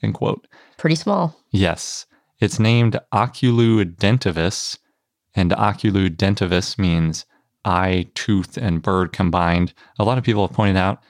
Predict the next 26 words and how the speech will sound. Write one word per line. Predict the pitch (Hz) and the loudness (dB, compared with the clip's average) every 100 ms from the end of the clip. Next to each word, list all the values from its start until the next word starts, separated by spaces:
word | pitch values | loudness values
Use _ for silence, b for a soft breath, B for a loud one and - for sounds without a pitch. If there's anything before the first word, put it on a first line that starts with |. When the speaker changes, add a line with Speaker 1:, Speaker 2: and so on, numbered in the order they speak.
| b - | b -4
Speaker 1:
that | 87 | -2
it | |
should | 85 92 | -2 -2
be | 82 95 | -2 -2
Oculodentavis, | 87 - 92 85 90 110 127 131 156 160 156 - - | -2 -2 -4 -2 0 0 2 0 0 -2 -4 -10 -12
because | - 92 85 | -8 -6 -4
usually | 95 90 92 87 | -6 -4 -4 -4
it's | - | -4
oculo | 90 - 90 98 110 | -6 -4 -2 0 0
for | 113 120 117 | -2 -2 0
an | |
eye. | 127 123 123 120 b b b b | 2 2 2 0 b b b b
So | - 107 | -4 0
I'm | 117 | 2
gonna | 98 | 2
say | 92 | 2
Oculodentavis | 87 90 92 85 87 87 85 - 92 | 0 0 -2 -2 0 0 -2 -2 -4
'cause | - 87 | -4 -4
it's | 92 | 0
a | |
lot | 90 | 0
easier | 90 87 85 | 0 0 -2
to | |
say | 82 92 | 0 -2
than | 82 | 0
Oculudentavis. | 85 85 - 87 87 87 90 92 117 120 | -2 -4 -4 -4 -4 -6 -10 -8 -10 -10